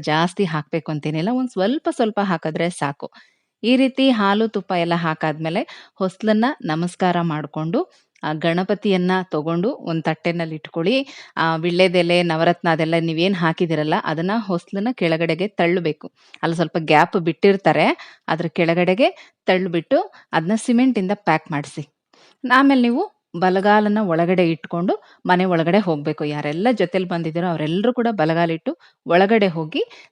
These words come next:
ದೇವ್ರ ಮನೆ ಹತ್ರನೂ ಕೂಡ ಇದೇ ರೀತಿನೇ ಪೂಜೆ ಮಾಡ್ಬೇಕು. ಇದೇ ರೀತಿ ಪೂಜೆ ಆದ್ಮೇಲೆ ಎಲ್ಲಾ ಬಾಗಿಲುಗಳಿಗೂ ಕೂಡ ಇದೇ ರೀತಿ ಪೂಜೆ ಮಾಡ್ಕೊಂಡೋಗಿ. ನೀವೀಗ ಕೆಳಗಡೆ ಮನೆ ಬಾಡಿಗೆಗೆ ಬಿಡ್ತೀರಾ,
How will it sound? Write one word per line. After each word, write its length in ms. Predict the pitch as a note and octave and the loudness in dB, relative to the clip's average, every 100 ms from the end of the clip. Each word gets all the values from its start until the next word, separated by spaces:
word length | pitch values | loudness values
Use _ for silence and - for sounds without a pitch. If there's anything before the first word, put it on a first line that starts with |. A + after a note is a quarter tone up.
| - | -2
ದೇವ್ರ 320 | F3 F3 G#3+ A#3+ G3+ | 2 4 4 2 0
ಮನೆ 160 | F3+ | -2
ಹತ್ರನೂ 480 | F3 E3+ - E3 F#3+ C4+ | -2 -4 -4 -4 -2 -2
ಕೂಡ 260 | A#3+ F3 D#3 E3 D#3+ | -2 -2 -2 -4 -6
ಇದೇ 280 | D#3 F3 G3 B3+ | 0 4 6 4
ರೀತಿನೇ 340 | C4+ B3 A#3 A3+ | 4 0 -2 -6
ಪೂಜೆ 280 | - E3+ E3 | -6 -4 -4
ಮಾಡ್ಬೇಕು. 460 | D3+ D3+ C#3+ - - _ - _ _ - | -4 -6 -10 -10 -16 _ -20 _ _ -6
ಇದೇ 220 | G3+ G#3+ D#4 | 0 4 6
ರೀತಿ 240 | D#4 C#4+ C#4 | 6 2 -2
ಪೂಜೆ 300 | G#3+ G3 F#3 | -2 0 2
ಆದ್ಮೇಲೆ 420 | D#3+ D#3 D#3+ G#3 - - - | 0 0 -4 -4 -6 -14 0
ಎಲ್ಲಾ 380 | F#3 A3 C4 C#4+ D4 C#4 G3+ | 2 4 6 6 6 6 6
ಬಾಗಿಲುಗಳಿಗೂ 560 | F#3+ G#3 G3+ F#3 F#3+ | 6 6 2 2 2
ಕೂಡ 180 | G#3 F#3 G3+ | 0 0 0
ಇದೇ 140 | F3 | 2
ರೀತಿ 200 | F3 E3+ | 2 0
ಪೂಜೆ 240 | F#3+ E3+ E3 | -2 -4 -4
ಮಾಡ್ಕೊಂಡೋಗಿ. 520 | D#3 D#3 D#3 D3 - - - _ - | -6 -8 -8 -8 -10 -16 -20 _ 0
ನೀವೀಗ 320 | C#4+ D4 D4 C#4+ | 2 4 2 6
ಕೆಳಗಡೆ 380 | G#3 A3+ C#4+ D4 | 6 8 6 6
ಮನೆ 220 | C#4 B3+ F3+ | 4 2 2
ಬಾಡಿಗೆಗೆ 360 | E3+ F3 G3 F3 | 2 2 0 -2
ಬಿಡ್ತೀರಾ, 360 | E3 E3+ F3 | -4 0 0